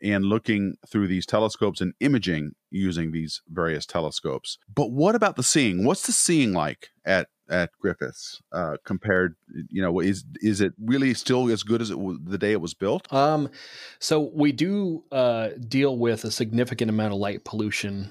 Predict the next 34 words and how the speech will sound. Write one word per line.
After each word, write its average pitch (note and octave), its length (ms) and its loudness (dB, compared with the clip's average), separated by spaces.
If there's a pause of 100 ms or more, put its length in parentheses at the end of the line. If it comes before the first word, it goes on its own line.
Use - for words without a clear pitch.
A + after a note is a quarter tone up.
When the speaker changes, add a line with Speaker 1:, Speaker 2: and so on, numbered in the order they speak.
Speaker 2:
uh, G2+ 360 -6
you B2 140 -8
know, G2+ 160 -6
from A#2 200 2
the G#2+ 120 0
L G#2+ 180 2
A G2+ 160 2
area G2+ 560 0 (160)
i-, A2+ 160 -6
at A#2 240 -2
both B2+ 240 2
Griffith B2 260 2
Observatory A2 720 0
and G#2 180 -2
Mount G2+ 220 -6
Wilson. G2+ 480 -8 (100)
Uh, G#2 300 -6
at A2+ 140 -6
Mount C3 240 0
Wilson, B2+ 380 0
we're A2+ 180 2
up, A#2 180 0 (180)
uh, G#2+ 220 0
just A2 340 0
over A2+ 240 2
a G2+ 60 0
mile. G#2 560 0 (640)
And A2 160 0
so, A2 520 2
um, A2 260 2
the G#2+ 60 0
aerosols A2+ 720 2
and, G#2 260 -4
y-, A2+ 200 -6